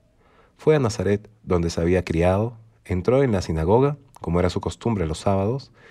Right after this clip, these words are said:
y se puso en pie para hacer la lectura. Le entregaron el rollo del profeta Isaías, y desenrollándolo encontró el pasaje donde estaba escrito: "El Espíritu del Señor está sobre mí,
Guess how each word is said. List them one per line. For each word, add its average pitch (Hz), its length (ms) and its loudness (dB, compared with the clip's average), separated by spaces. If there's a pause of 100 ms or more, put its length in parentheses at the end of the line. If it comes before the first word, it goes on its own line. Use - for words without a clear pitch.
(180)
y 123 80 -6
se 143 120 -2
puso 147 320 0
en 113 120 0
pie 123 240 2
para 101 200 2
hacer 107 200 -2
la 101 80 4
lectura. 82 440 -4 (1000)
Le 92 100 0
entregaron 92 520 4
el 87 120 0
rollo 101 340 4
del 90 80 2
profeta 85 360 -4
Isaías, 104 580 -2 (420)
y 113 80 2
desenrollándolo 123 800 2
encontró 95 380 -2
el 95 100 -2
pasaje 101 460 -2
donde 82 160 -2
estaba 90 240 -4
escrito: 113 420 -6 (560)
"El 92 140 0
Espíritu 110 460 0
del 90 100 2
Señor 92 480 0
está 92 320 -2
sobre 78 260 -4
mí, 76 220 -6